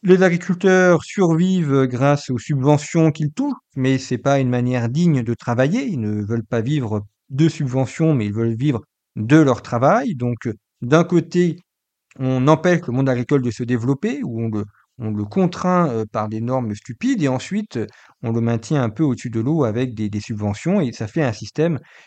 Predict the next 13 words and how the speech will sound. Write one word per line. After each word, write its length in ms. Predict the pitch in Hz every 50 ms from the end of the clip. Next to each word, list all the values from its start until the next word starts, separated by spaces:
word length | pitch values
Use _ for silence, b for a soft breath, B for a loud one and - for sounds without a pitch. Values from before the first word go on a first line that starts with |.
| B B _ -
qui 160 | 123 131 147
est, 200 | 156 170 165 131
euh, 120 | 123 113
très 220 | 110 - - 135 123
mauvais, 420 | 117 113 110 107 135 190 247 233
à 80 | 135 -
tel 160 | 120 113 104
point 220 | - 156 156 156
qu'aujourd'hui, 600 | 147 - 113 107 110 107 110 110 131 156 170 165 - _ _ _ _ _ _ _ _
un, 160 | - 113 113 120
un 80 | 120 107
paysan 400 | 101 143 131 127 127 120 127 113
français, 600 | - - 98 101 101 - - 131 156 170 170